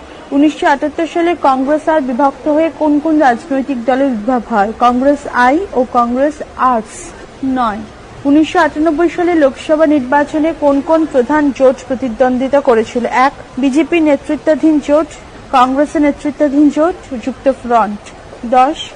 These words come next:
উনিশশো নিরানব্বই সালে লোকসভা নির্বাচনে কোন কোন জোট প্রতিদ্বন্দ্বিতা করেছিল? জাতীয় গণতান্ত্রিক মোর্চা, সংযুক্ত প্রগতিশীল মোর্চা, বাম জোট। পৃষ্ঠা সংখ্যা দুশো ষোলো। এগারো, উনিশশো অষ্টআশি সালে কোন কোন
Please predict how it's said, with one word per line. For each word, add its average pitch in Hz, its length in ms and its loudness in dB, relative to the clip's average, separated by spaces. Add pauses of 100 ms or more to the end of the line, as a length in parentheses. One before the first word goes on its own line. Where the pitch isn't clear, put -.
(360)
উনিশশো 294 280 0
নিরানব্বই 302 500 0
সালে 349 260 0
লোকসভা 311 420 0
নির্বাচনে 302 600 2
কোন 285 280 2
কোন 311 180 2 (100)
জোট 285 320 2
প্রতিদ্বন্দ্বিতা 254 680 -2
করেছিল? 220 460 -2 (340)
জাতীয় 262 420 2
গণতান্ত্রিক 277 600 0
মোর্চা, 285 440 2 (200)
সংযুক্ত 254 420 -2 (100)
প্রগতিশীল 262 600 0
মোর্চা, 277 480 0
বাম 240 280 2 (140)
জোট। 208 160 0 (140)
পৃষ্ঠা 311 360 0
সংখ্যা 311 420 0
দুশো 294 400 -4
ষোলো। 240 460 0 (360)
এগারো, 233 420 2 (340)
উনিশশো 302 380 2
অষ্টআশি 320 540 2
সালে 330 220 0 (100)
কোন 285 200 2
কোন 320 180 -2